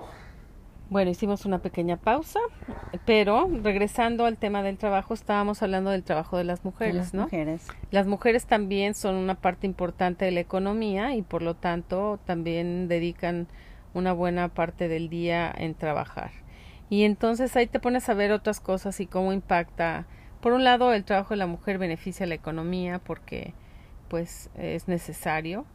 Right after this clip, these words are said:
Speaker 1: para la economía del consumo en este país. Y por otro lado, tienes que la mujer que trabaja largas horas
Speaker 2: Ujú.
Speaker 1: descuida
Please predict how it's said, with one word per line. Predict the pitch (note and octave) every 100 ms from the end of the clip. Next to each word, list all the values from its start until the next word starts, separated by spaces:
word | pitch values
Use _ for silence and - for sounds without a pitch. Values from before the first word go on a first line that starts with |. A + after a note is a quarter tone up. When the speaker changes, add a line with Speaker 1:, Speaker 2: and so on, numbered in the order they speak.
| -
Speaker 1:
para | E3+ D#3 D#3 E3 E3+ -
la | - E3+
economía | - E3 D#3+ D#3+ E3 E3
del | E3
consumo | - C#3+ E3 - D#3 E3 G#3 -
en | D#3+
este | D#3+ -
país. | - D3+ D#3 F#3+ - - - - - - -
Y | G#3+
por | A3+
otro | A3 A3 A#3
lado, | A3 G#3 G#3
tienes | G#3 G3+ G3
que | G#3+
la | F3+
mujer | F3 E3+ G3+ G3
que | G#3+
trabaja | - F#3 F#3 -
largas | F3+ F3 F#3 F#3
horas | F3 F3 A#3+ - -
Speaker 2:
Ujú. | F#3
Speaker 1:
descuida | F3 F#3 F#3+ F#3+ F#3 F#3 F3